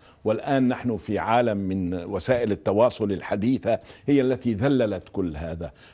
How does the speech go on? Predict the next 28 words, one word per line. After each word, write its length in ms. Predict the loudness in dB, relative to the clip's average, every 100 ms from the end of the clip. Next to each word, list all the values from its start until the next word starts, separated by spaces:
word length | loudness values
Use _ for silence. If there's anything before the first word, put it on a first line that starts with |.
| 2
لابد 420 | 4 4 0 0
لهؤلاء 580 | 0 2 0 2 -2 -2
الشباب 500 | -4 -2 0 -2 -2
أن 180 | -4 -4
تكون 420 | -6 -2 0 0
لهم 280 | 0 -2 0
هيئة 380 | 0 0 0
جامعة، 580 | 2 2 2 0 -4 -8 -12 -20 0
لابد 400 | 4 4 0 -4
أن 160 | 0 0
يكون 420 | 0 -2 0 2
لهم 460 | 0 0 0 0
مصادر 640 | 0 -2 0 2 4 2 0
لتأمين 560 | -2 -6 -2 2 2
الموارد. 640 | 2 2 4 4 4 0 -4
أنا 160 | -4
عندما 420 | -2 -2 0 -2
أتحدث 520 | -4 -6 -4 0 0 0
عن 160 | -6
قرار 460 | -2 0 4 2 2 -8 -4
أتحدث 540 | -4 0 -2 2 0 2
عن 200 | 2 4
موارد 400 | 4 4 2 2
تكون 400 | -2 -2 -4 0
إلى 220 | 2 2
جانب 360 | 2 0 2
هذا 180 | 2 2
القرار، 540 | 0 0 2 4 2